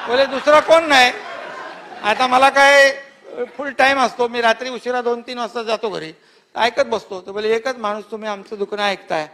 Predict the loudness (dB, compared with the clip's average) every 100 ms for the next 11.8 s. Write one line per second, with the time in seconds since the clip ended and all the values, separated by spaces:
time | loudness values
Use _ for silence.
0 | _ _ _ -10 -8 -6 -4 -2 -2 -2
1 | -2 -4 -2 -4 -2 -2 -2 -4 _ _
2 | _ -8 -6 -6 -6 -8 -10 -8 -8 -8
3 | -12 -8 -6 -6 -6 -8 -8 -14 -18 -14
4 | -10 -10 -4 -6 -6 -12 -12 -12 -6 -6
5 | -6 -10 -10 -10 -10 -10 -8 -8 -4 -2
6 | -2 -6 -6 -6 -10 _ _ _ -12 -12
7 | -20 _ _ _ _ _ _ -4 -2 -2
8 | -8 -6 -2 -2 -4 -12 -16 -14 2 4
9 | 6 4 4 2 2 -2 -6 -10 _ _
10 | _ _ -4 -4 -2 0 0 -2 -4 2
11 | 0 2 0 0 -2 -2 -4 -10